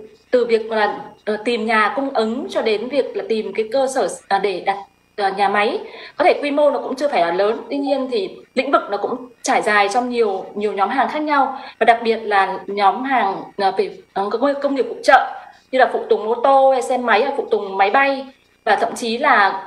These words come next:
liên quan đến cầu cảng. Có những bộ phận cầu cảng của Canada, à, của, của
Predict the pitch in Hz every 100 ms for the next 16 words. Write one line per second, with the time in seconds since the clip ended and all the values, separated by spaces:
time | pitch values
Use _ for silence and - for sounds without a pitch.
0 | 208 190 220 247 247 220 208 240 240 226
1 | 180 - _ _ _ _ 233 262 302 -
2 | - 220 196 233 185 180 - 233 240 -
3 | - 196 220 196 170 185 190 208 185 -